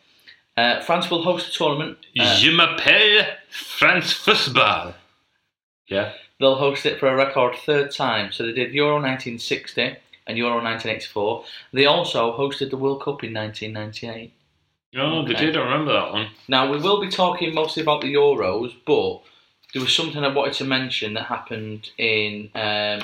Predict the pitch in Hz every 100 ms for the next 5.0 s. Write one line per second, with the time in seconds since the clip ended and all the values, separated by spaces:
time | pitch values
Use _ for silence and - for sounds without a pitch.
0 | - - - - 110 - 131 120 117 120
1 | 131 131 147 123 - 113 113 120 117 113
2 | 147 143 - - - _ _ _ - -
3 | 175 196 214 208 131 107 117 120 120 135
4 | 127 - 139 135 143 151 131 101 -